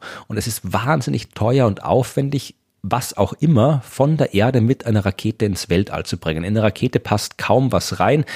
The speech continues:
Es ist wahnsinnig teuer, eine Rakete ins All zu schicken. Ja, also wenn man jetzt irgendwie, wenn man hier eine Flasche Wasser auf die I S S schicken will,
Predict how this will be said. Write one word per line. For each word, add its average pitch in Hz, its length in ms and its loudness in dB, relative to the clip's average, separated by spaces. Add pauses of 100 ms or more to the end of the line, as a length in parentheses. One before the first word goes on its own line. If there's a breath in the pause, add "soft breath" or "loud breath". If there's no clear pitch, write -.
(140 loud breath)
Es 90 120 -6
ist 107 220 -4
wahnsinnig 113 400 0
teuer, 120 260 2
eine 110 140 0
Rakete - 340 -4
ins 98 160 -6
All 113 200 0
zu 135 100 0
schicken. 131 340 0 (280 loud breath)
Ja, - 80 -2
also 107 160 2
wenn 101 80 2
man 107 80 2
jetzt 101 80 -4
irgendwie, 110 220 0
wenn 110 80 2
man 117 80 4
hier 117 120 2
eine 110 240 -2 (340)
Flasche - 460 0
Wasser 127 400 0
auf 110 120 0
die 110 120 -2
I 110 120 2
S 117 120 0
S 113 120 -4
schicken 120 320 -4
will, 123 180 4